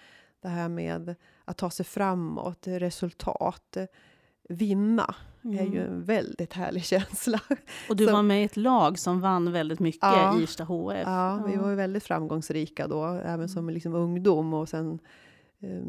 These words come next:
Speaker 1: jag har ju faktiskt några S M-guld, både som A-flicka och junior. Och den där känslan är väl någonting att,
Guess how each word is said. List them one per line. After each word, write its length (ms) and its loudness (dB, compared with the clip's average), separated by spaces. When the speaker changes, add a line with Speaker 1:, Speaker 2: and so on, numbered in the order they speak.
Speaker 1:
jag 60 -8
har 100 0
ju 60 0
faktiskt 340 -4
några 500 2
S 280 -6
M-guld, 420 2
både 200 -4
som 140 -6
A-flicka 540 -6
och 80 -2
junior. 640 -4
Och 60 -6
den 100 -2
där 120 -2
känslan 640 0
är 100 0
väl 100 -2
någonting 380 -4
att, 400 -14